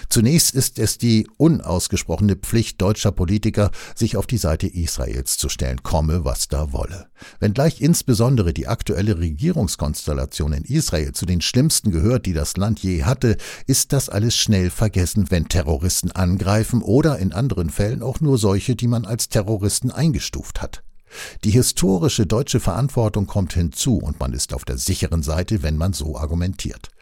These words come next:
In beiden Fällen ist die Argumentation nur oberflächlich emotional. Tatsächlich ist sie durch und durch strategisch. Der dritte Punkt der politischen Motivation ist die Geopolitik.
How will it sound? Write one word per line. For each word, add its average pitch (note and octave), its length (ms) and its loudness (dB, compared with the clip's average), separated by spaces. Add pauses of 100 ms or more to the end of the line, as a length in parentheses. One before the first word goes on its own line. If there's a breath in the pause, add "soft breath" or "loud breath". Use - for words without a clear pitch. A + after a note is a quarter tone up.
(300 loud breath)
In F2+ 100 2
beiden C#3+ 240 2
Fällen D3 340 2
ist - 220 0
die A#2 80 2
Argumentation G2+ 800 2
nur F#2 260 2
oberflächlich D#2 760 0
emotional. D2+ 680 -4 (240 loud breath)
Tatsächlich G#2 560 0
ist - 240 -2
sie D2+ 140 -4
durch F#2 260 0
und G2 220 -2
durch B1+ 180 -4
strategisch. - 720 -6 (1000 loud breath)
Der F#2+ 120 2
dritte F3 280 4
Punkt F2+ 320 2
der C#2+ 80 0
politischen F2+ 500 0
Motivation F#2+ 680 0
ist - 220 -6
die F2 80 -6
Geopolitik. - 840 -4